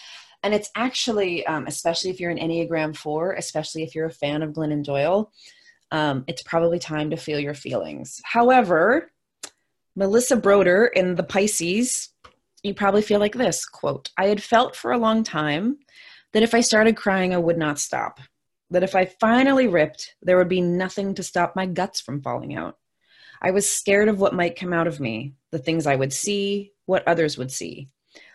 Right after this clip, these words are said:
I was scared the feelings would eat me. Feelings were a luxury of the young or someone more at ease with being human. It was too late for tears. I was to keep going, to move forward on the same track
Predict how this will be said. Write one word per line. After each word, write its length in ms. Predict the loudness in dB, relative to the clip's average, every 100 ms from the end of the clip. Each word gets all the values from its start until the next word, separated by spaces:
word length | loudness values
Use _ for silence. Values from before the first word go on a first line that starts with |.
| -4
I 80 | 0
was 180 | 2 0
scared 560 | -2 2 4 4 2
the 60 | -2
feelings 520 | -2 0 0 0 -2
would 200 | -4 -4
eat 240 | -8 -8 -8
me. 300 | -10 -12 -18 _ _ _ _ _ 0
Feelings 380 | 2 4 4
were 140 | 4 4
a 80 | 6
luxury 420 | 4 2 0 2
of 140 | 2
the 80 | 2
young 580 | 2 2 2 0 -2 -4
or 100 | -6
someone 480 | -4 0 2 2 2
more 200 | 2 2
at 140 | 2 0
ease 320 | -4 -4 -4
with 140 | -6
being 240 | -4 -4 -4
human. 500 | -6 -8 -10 -12 -16 _ _
It 80 | -2
was 120 | 0
too 200 | 0 2
late 260 | 4 4 2
for 140 | -4
tears. 520 | -8 -8 -8 -8 -10 -14 _ -20 -8
I 220 | 0 4 6
was 160 | 4
to 100 | 2
keep 320 | -2 -2 0
going, 480 | 2 2 2 -4 -8 -12
to 120 | -6 2
move 300 | 4 4 2
forward 340 | 2 2 0
on 120 | -2
the 60 | -4
same 300 | 0 0 0
track 460 | 0 0 0 -6